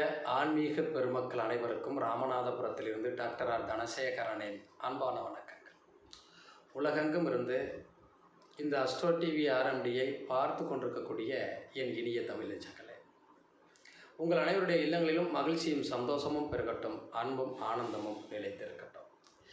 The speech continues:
இந்த அற்புதமான தருணத்துல உங்களோடு பயணிப்பதில் பெருமகிழ்ச்சி அடைகின்றேன். விருச்சிக ராசி,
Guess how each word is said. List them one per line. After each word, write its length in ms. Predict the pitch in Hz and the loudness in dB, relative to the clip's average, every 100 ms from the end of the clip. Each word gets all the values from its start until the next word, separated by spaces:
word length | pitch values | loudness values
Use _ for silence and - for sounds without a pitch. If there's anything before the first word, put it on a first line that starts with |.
| - - | -20 -14
இந்த 120 | - 110 | -4 0
அற்புதமான 560 | 113 123 123 139 151 | 0 2 2 4 4
தருணத்துல 500 | 156 123 123 117 123 113 - - - - - - | 2 2 0 0 0 0 0 -6 -12 -20 -20 -16
உங்களோடு 460 | 135 135 143 156 165 | -6 0 2 4 4
பயணிப்பதில் 680 | 165 123 123 - 113 110 107 - | 2 2 2 0 -2 -2 -4 -6
பெருமகிழ்ச்சி 560 | 117 117 110 110 107 - | -4 -2 -2 -2 -4 -4
அடைகின்றேன். 580 | - - - - - - - - _ - - - - - - - - - - - - - - - | -6 -8 -10 -14 -16 -16 -20 -20 _ -18 -14 -14 -16 -20 -20 -20 -20 -20 -20 -20 -20 -20 -20 -12
விருச்சிக 460 | 147 180 185 208 185 | 0 2 2 2 4
ராசி, 360 | 143 113 - | 4 2 0